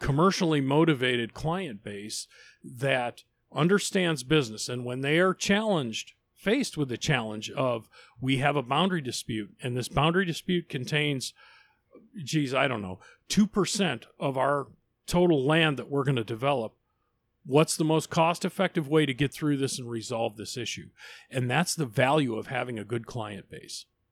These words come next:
So, uh, I mean, we really have to step back and, and, and say to ourselves, "Okay, the Rancho Santa Fe subdivision went through the, the public subdivision process. This thing's been laid out. All the corners have been set,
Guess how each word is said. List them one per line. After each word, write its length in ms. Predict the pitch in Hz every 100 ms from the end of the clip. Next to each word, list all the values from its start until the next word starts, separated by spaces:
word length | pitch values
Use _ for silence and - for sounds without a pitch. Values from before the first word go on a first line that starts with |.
| _ _ -
So, 440 | - - 185 151 - -
uh, 260 | 185 311 - - -
I 80 | 190
mean, 220 | 202 202
we 100 | 208
really 280 | 247 349 226
have 200 | 208 -
to 80 | 151
step 300 | - 170 120
back 320 | 147 147 143
and, 200 | 117 110 -
and, 340 | 139 127 120 107 _ -
and 340 | 143 127 117 - _ _ -
say 320 | - - 202
to 140 | 170
ourselves, 460 | 113 104 - 107 - -
"Okay, 520 | 214 208 - 104 87 _ _ _ _ _ _ _ _ _ _
the 480 | - 135 156 139 123 _ -
Rancho 480 | 117 143 226 247 247
Santa 360 | - 220 214
Fe 260 | 202 190 185
subdivision 760 | - 175 147 143 139 135 139 131 - -
went 320 | 131 208 254
through 320 | - 196 190
the, 360 | 147 139 127 -
the 200 | 143 120 -
public 340 | - 214 226
subdivision 640 | - 196 190 175 170 165 151
process. 600 | - 143 139 - 135 -
This 180 | 131 107
thing's 260 | 180 175
been 240 | - 123 113
laid 280 | 170 233 165
out. 320 | 127 131 -
All 180 | 147 202
the 60 |
corners 400 | 226 196 190 170
have 100 | 160
been 140 | 151 139
set, 440 | - 139 120 -